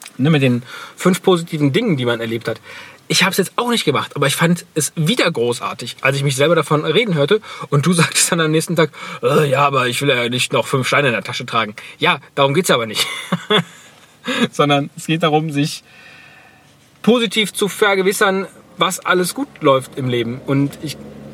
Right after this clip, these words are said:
glaube, das machen wir tatsächlich alle viel zu wenig. Viele Grüße an dieser Stelle an alle Hörer, die, äh, uns lieber mögen, wenn wir lustig sind. <laughs> Großartig.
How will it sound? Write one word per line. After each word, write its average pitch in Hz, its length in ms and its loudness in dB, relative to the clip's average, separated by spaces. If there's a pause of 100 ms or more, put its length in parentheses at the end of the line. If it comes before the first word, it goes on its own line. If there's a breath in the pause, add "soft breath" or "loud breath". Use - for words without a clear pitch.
(120)
glaube, 185 640 4
das 165 240 2
machen 156 240 2
wir 160 160 4
tatsächlich 143 480 -4
alle 139 120 -2
viel 139 140 -8
zu - 80 -12
wenig. 101 300 -10 (3000)
Viele 226 200 2
Grüße 165 400 4
an 139 120 0
dieser 147 140 2
Stelle 135 220 0
an 120 160 -4
alle 160 180 4
Hörer, 151 340 6
die, 131 320 -4
äh, 123 300 0 (720 loud breath)
uns 131 220 0
lieber 156 200 4
mögen, 131 260 -2
wenn 120 120 2
wir 117 80 0
lustig 131 260 -6
sind. - 180 -18 (2250 loud breath)
<laughs> 269 240 0
Großartig. - 760 -2